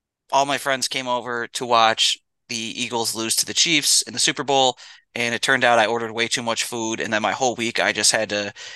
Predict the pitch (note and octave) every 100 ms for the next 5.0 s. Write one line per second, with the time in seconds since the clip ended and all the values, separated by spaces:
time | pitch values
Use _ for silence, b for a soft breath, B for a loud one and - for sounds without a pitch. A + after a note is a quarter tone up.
0 | B - A2+ A2+ - _ _ _ - B2+
1 | - A#2+ A2 G#2 A2 - G#2+ G2+ A2 A2
2 | G#2 G#2+ G2+ G2+ G#2+ G#2 A2 - G#2+ G#2
3 | G#2 G2+ - B2+ B2 A#2+ B B B B
4 | - E3+ D#3+ C3+ D3 C3 A#2+ B2+ B2